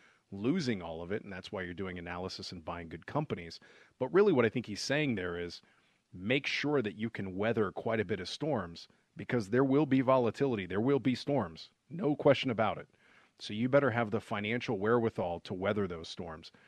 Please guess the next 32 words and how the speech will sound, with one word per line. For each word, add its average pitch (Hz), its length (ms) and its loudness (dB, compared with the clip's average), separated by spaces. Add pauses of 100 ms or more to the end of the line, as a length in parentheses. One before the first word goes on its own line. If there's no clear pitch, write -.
(220)
and 113 140 -2
that 156 120 2
is 151 80 -2
provided 104 540 0
through 98 140 -6
an 92 40 -4
emergency 120 480 0
fund. - 300 -14 (480)
Now 156 300 2
insert 131 320 0
things 117 260 -4
like 98 220 -4
covid, 123 380 2 (440)
job 147 260 4
losses, 101 540 -4 (380)
um, 92 520 -8
government, 123 420 0 (140)
uh, 101 320 -4 (240)
shutdowns. 110 800 -2
So 107 340 -6 (360)
things 151 260 -2
beyond 127 520 -2
your 123 200 2
ability 123 440 -2
to 104 120 -4
perform 135 460 -4
in 113 80 0
your 95 120 -4
workplace 92 600 -6 (560)
can, 135 240 -2
in 123 120 0
fact, 110 580 -2